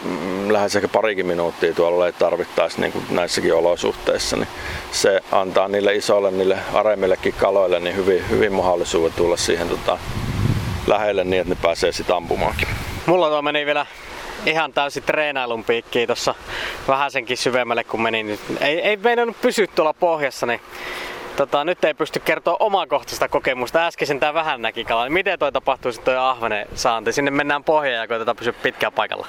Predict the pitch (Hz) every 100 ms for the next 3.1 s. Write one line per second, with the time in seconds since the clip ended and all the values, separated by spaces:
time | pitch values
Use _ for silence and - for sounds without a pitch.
0 | - 117 127 139 123 127 123 - 120 123
1 | 113 101 - 95 - - - 113 98 95
2 | 123 117 110 110 - 113 104 98 90 87
3 | 87